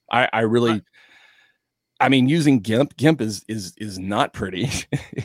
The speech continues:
Speaker 1: The user
Speaker 2: No.
Speaker 1: interface, I mean, because it's, you know, it's, it's developed by a community and it does, it doesn't have that polish, but, um, you know, it's
Speaker 2: Yeah.
Speaker 1: still extremely powerful. And there are some other applications out there. The other thing that you can consider doing, although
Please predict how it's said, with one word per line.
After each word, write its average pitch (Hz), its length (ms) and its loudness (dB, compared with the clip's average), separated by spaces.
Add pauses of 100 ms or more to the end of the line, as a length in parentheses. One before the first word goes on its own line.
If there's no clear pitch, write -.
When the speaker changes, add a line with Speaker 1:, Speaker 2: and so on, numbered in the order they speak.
(480)
Speaker 1:
The 131 100 4
user 147 260 4
Speaker 2:
No. 156 300 4
Speaker 1:
interface, 117 260 -2
I - 60 -8
mean, 170 160 2
because 165 200 -6
it's, 185 220 -4
you 196 80 -4
know, 127 160 2
it's, 127 220 -4
it's - 160 -8
developed 123 340 2
by 110 140 4
a 107 80 2
community 104 580 0
and 104 100 0
it 98 120 -4
does, 113 280 -4
it 101 80 -10
doesn't 117 280 0
have 110 240 -2
that 98 180 -4
polish, 110 580 -4
but, 95 300 -4
um, 98 320 -8 (340)
you 156 120 0
know, 113 160 2
it's 120 160 -2
Speaker 2:
Yeah. 110 100 -4
Speaker 1:
still 117 380 0
extremely 151 520 -4
powerful. 120 520 -4
And 202 180 2
there 175 160 -2
are 151 320 0 (300)
some 113 220 -6
other 104 340 -2 (260)
applications 107 640 -4
out 113 180 2
there. 78 160 -6 (240)
The 143 100 0
other 202 200 4
thing 156 160 0
that 113 160 -2
you 107 80 -6
can 101 160 -12
consider 160 420 -2
doing, 95 360 -6 (100)
although 107 480 0